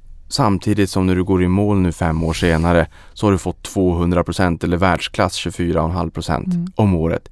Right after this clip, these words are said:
Speaker 1: Men hade jag frågat den här personen som hade tagit en, en rejäl stek i New Wave i slutet tjugosjutton, om jag hade frågat då kanske i januari tjugotjugo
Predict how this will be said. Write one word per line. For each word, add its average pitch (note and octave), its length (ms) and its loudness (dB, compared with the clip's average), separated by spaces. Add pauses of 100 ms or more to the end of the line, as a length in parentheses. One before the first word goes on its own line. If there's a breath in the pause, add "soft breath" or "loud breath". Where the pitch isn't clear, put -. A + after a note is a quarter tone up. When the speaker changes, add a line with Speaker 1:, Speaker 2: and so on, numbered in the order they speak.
(600 soft breath)
Speaker 1:
Men G#2+ 340 4
hade A#2 260 2
jag G#2 220 4
frågat D3 540 2
den C3 120 2
här F#2 140 2
personen E2+ 540 0
som F2 160 -4
hade F2 160 0
tagit F#2+ 460 0
en, A#2+ 120 0 (140)
en G2+ 140 -2
rejäl E2+ 480 2
stek E2+ 420 -2
i E2+ 40 0
New E2 260 2
Wave D#2+ 340 2
i D#2+ 80 0 (440 loud breath)
slutet F2+ 460 0
tjugosjutton, F#2 840 0
om F#2+ 100 2
jag F#2+ 80 2
hade C3+ 160 0
frågat C3 600 0
då G2 140 2
kanske E2+ 400 0
i F2+ 120 2
januari F#2+ 520 4
tjugotjugo G2+ 800 0